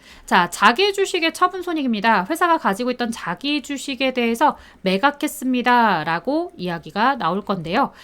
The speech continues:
자기 주식에 대한 장부 가격보다 많은 돈을 받았을 때 당연히 자기 주식 처분 이익이겠죠. 하지만 자기 주식 처분 이익을 언급하기 전에 앞서 혹시라도 문제에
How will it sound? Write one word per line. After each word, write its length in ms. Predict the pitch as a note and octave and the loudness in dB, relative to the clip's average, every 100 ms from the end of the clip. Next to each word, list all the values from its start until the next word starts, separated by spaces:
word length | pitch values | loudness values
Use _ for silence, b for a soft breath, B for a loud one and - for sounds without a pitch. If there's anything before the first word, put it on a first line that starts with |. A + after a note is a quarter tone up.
| B | B
자기 340 | - G3+ D4+ | 0 2 2
주식에 500 | E4+ E4 E4+ D#4+ C#4+ | -2 -4 -4 -2 0
대한 220 | C#4+ B3 B3 | 2 0 0
장부 380 | - E3+ F#3+ | -4 -6 -4
가격보다 560 | A#3 G#3+ G3+ F#3 D3 C#3 B B - | -2 -2 -2 -4 0 -2 B B -2
많은 480 | D3 E3 A#3 C#4+ | 0 2 0 0
돈을 220 | C4+ B3 A#3 | 0 0 -2
받았을 440 | D3+ F3+ G#3+ G3 | -4 -6 -6 -8
때 300 | - E3+ B3+ b b | -6 -6 -6 b b
당연히 500 | - F3 F#3 A#3 - - | -8 -4 0 0 -2 -6
자기 420 | - D#3+ G3 A#3+ | -6 -6 -4 -4
주식 280 | G#3 G3+ - | -6 -10 -4
처분 340 | F4 F4+ D#4+ | -2 0 0
이익이겠죠. 640 | F#3 E3 D#3 - A3+ G#3+ b b b | -2 -2 -10 -4 -2 -2 b b b
하지만 600 | - F4 F#4+ D4 B3 D#3 - _ | -2 -2 2 4 4 2 -4 _
자기 440 | - F3 F#3+ C#4+ | -2 -2 0 0
주식 300 | D4 C#4+ C#4 - | -2 -4 -6 0
처분 300 | F#4 F#4 E4 | 0 2 0
이익을 540 | A3+ A3+ A#3+ A#3+ A#3 | 0 0 0 0 -2
언급하기 560 | - F3+ G#3 A#3+ A3 G3+ | -4 -4 -4 -2 -2 -2
전에 220 | G3 G3+ | -2 -2
앞서 480 | C3+ - - B3+ - B - | -2 -4 0 0 0 B -4
혹시라도 420 | F#4+ - F4 E4 | -2 0 0 0
문제에 580 | E3+ F3+ G3 A#3 A3 | -4 -4 -2 -2 -2